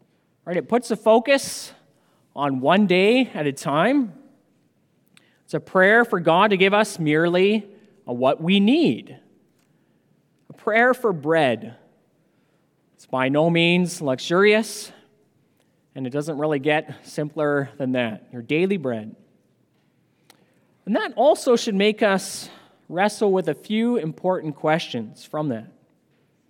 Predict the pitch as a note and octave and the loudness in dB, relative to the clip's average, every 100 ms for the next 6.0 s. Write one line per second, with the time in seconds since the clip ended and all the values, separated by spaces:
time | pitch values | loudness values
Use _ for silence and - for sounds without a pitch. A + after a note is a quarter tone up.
0 | _ _ _ _ _ F#3+ B3 A#3 D4+ - | _ _ _ _ _ -12 -6 -4 -4 -6
1 | G3+ D3 B2 C3 G#3 D#4+ - - A3+ A#3 | -2 -2 -2 0 0 0 -4 -4 0 0
2 | F#3 F#3+ A3 F#3 G3 G#3+ - D3 D3 A3+ | -2 -2 0 2 0 -2 -8 -6 2 2
3 | C#4 B3+ A3+ A#3 A3+ - - D#3+ G#3+ C#4 | 4 2 2 -2 -4 -12 -8 0 2 4
4 | E3 D3+ F#3+ G#3 F#3+ - _ _ _ _ | 4 4 2 -2 -8 -14 _ _ _ _
5 | - E3+ F3+ G3 D3+ A2 - - _ | -10 -6 -2 -2 -2 -4 -14 -20 _